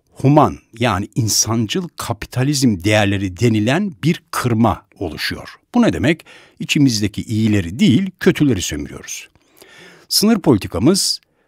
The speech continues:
sınırlarımızda insanları vurmuyoruz. Çünkü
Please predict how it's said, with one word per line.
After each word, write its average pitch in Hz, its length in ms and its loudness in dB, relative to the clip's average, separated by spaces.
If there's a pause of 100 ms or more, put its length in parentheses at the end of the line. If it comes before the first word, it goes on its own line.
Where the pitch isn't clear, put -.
(160)
sınırlarımızda 156 1040 4 (200)
insanları 151 560 2
vurmuyoruz. 151 760 0
Çünkü 175 340 4